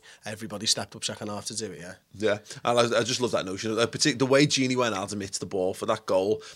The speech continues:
Speaker 2: is just like, no more of this fucking about.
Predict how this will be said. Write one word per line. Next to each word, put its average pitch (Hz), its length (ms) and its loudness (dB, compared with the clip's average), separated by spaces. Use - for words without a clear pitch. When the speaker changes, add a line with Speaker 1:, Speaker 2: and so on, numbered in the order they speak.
Speaker 2:
is 113 160 -2
just - 260 0
like, 101 180 -2
no 147 580 8
more 127 300 10
of 127 80 6
this 131 160 8
fucking 110 400 2
about. 107 540 -2